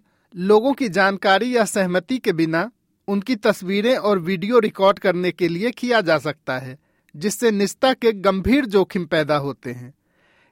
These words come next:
कैबिनेट मंत्री मरे वॉट ने चैनल नाइन से कहा कि इन सुधारों का मकसद ऑस्ट्रेलियाई लोगों को उनकी निजी जानकारी पर अधिक नियंत्रण देना है। उनके अनुसार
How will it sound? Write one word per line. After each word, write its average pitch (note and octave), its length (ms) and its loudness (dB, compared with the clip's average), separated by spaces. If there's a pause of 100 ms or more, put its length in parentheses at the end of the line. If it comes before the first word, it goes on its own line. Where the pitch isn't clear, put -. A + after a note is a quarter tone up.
(140)
कैबिनेट B3 360 2
मंत्री A#3+ 360 0
मरे A3 320 4
वॉट G#3 340 4
ने A3+ 140 0
चैनल G#3 440 0
नाइन G#3 300 0
से G#3 180 0
कहा D#3+ 320 0
कि F#3 260 -8 (120)
इन C4+ 160 -2
सुधारों F3+ 460 0
का E3 160 0
मकसद E3 420 -4 (400)
ऑस्ट्रेलियाई G#3 640 2
लोगों G#3 360 0
को A3+ 160 0
उनकी G3+ 400 -4
निजी G#3 380 -2
जानकारी F#3 560 2
पर A3 220 0
अधिक G#3+ 440 0
नियंत्रण F#3+ 540 0
देना D3 300 -2
है। C3 180 -16 (600)
उनके A3 260 0
अनुसार G3 540 2